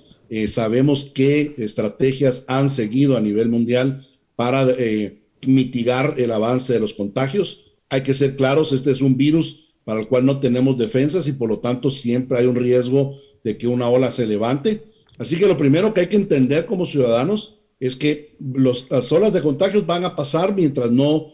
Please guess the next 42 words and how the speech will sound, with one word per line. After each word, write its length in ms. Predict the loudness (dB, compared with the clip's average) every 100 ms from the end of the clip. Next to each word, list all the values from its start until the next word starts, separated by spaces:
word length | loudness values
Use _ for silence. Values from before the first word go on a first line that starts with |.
| _ 0
no 360 | 2 2 0 -2
estemos 460 | -6 -2 -2 -2
plenamente 640 | -2 -2 0 2 0 0 0
vacunados 520 | 0 -2 -2 0 0
con 200 | 0 0
inmunidad 320 | 0 0 0
de 60 | 0
rebaño, 520 | 0 0 2 0 -2 _ -8
para 140 | -2 0
lo 120 | 2
cual 160 | 0
falta 280 | 0 -2 0
mucho. 340 | 2 2 0 -14 _ _ -20 -20 -20 -8
Eh, 500 | -2 0 0 -2 -4
no 200 | 0 2
hay 100 | 4
ningún 340 | 4 4 2 2
país 320 | 0 0 -2
que 140 | -2
no 220 | 0 2 2
haya 260 | 0 -2
tenido 400 | -2 0 4 4
una 220 | 2 -2
ola 160 | -4 -4
de 100 | -6
contagio. 520 | -10 -6 -6 -6 -10 -2
Todos 300 | 2 2 0
han 160 | -4
tenido 340 | -2 0 2 2
en 120 | 2
una 340 | 2 0 -2 _ -2
mayor 240 | 2 2
o 40 |
menor 260 | 4 2 2
medida, 380 | 2 0 -4 0
pero 340 | 2 2 -2 _ -4
los 180 | -2 0
que 140 | 0
lo 120 | 2 2
han 120 | 2
sabido 420 | 0 0 2 2
mitigar, 720 | 2 0 -2 -2 -2 -4 -10